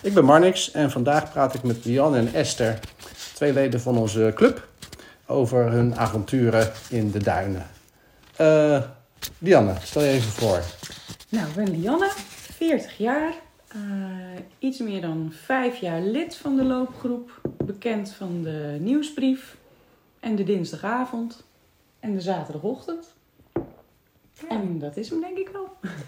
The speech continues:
Speaker 3: En ik ben Esther. Ik ben sinds, eh, tweeduizend achttien lid. En sinds tweeduizend twintig ben ik secretaris.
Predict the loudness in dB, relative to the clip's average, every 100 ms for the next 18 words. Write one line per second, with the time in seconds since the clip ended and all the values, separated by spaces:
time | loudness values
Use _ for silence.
0 | -20 -20 -20 -10 -4 -2 -2 -4 -4 -6
1 | -6 -4 -4 -4 -8 -8 -6 -4 -4 -6
2 | -8 -10 -14 -8 -6 -6 -8 -12 -8 -8
3 | -8 -6 -4 -2 -4 -8 -18 -20 _ _
4 | _ _ _ -8 -6 -4 -6 -6 -6 -8
5 | -8 -8 -8 -10 -14 -18 -16 -10 -8 -6
6 | -6 -8 -10 -10 -10 -10 -12 -18 -18 -14
7 | -12 -10 -12 -16 -20 -20